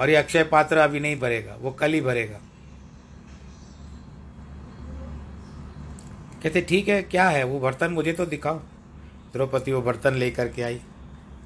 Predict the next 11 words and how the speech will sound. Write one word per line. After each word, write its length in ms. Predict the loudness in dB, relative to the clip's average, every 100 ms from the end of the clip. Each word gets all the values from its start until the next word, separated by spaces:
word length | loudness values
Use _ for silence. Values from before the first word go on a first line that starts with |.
| -4
अब 80 | -2
उसमें, 460 | 0 0 0 -2 -10 -20 -20 -6
अब 80 | -4
देखो, 260 | 2 2 4
हरि 220 | 4 4
अनंत, 320 | 4 2 2
हरि 240 | 2 2 0
कथा 360 | 0 4 4
अनंत। 460 | 2 -2 -6 -10 -18 -20 -20 -20 -20 -18 -18 -16 0
कोई 160 | 2 4
शाक, 400 | 6 6 4